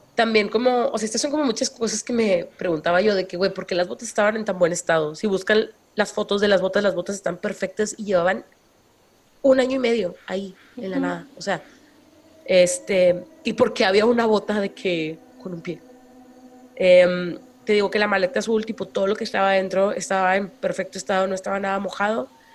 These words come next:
Speaker 1: Em,
Speaker 2: Sí, o sea, como si alguien lo hubiera tenido en su casa y dijeron de que, "Ok, ya, it's time".
Speaker 1: Ujú.
Speaker 2: Y se sacaron y lo pusieron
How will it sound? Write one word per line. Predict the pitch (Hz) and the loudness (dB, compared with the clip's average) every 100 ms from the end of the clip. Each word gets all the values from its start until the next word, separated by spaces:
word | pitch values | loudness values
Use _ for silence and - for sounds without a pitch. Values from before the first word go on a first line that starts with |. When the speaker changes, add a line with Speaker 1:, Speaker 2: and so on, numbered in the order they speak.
| - - _ _ | -20 -20 _ _
Speaker 1:
Em, | 185 180 175 175 180 170 - - _ - - _ - - - | 0 4 4 2 -2 -12 -16 -20 _ -20 -20 _ -20 -20 -6
Speaker 2:
Sí, | - | 0
o | 320 | 2
sea, | 320 | 2
como | 311 294 | 0 0
si | 311 | 4
alguien | 285 285 | 4 2
lo | 320 | 0
hubiera | 339 320 | 2 2
tenido | 320 311 294 | 2 -2 0
en | 294 | -2
su | 311 | -4
casa | 277 277 277 277 | 0 0 2 2
y | 269 | 2
dijeron | 269 254 240 | 0 0 0
de | 240 240 | -2 -4
que, | - 233 | -2 -2
"Ok, | 233 254 220 | 2 0 2
ya, | 220 196 | 0 -2
it's | 233 233 - | -6 -8 -2
time". | 277 247 208 190 - - | 0 2 -2 -8 -16 -14
Speaker 1:
Ujú. | 175 185 190 | -8 -4 -4
Speaker 2:
Y | |
se | 247 254 | -4 -4
sacaron | 247 226 214 | 0 0 0
y | 233 | -2
lo | 247 | -4
pusieron | 247 - 233 214 208 202 214 | -6 -4 -2 -2 -4 -8 -16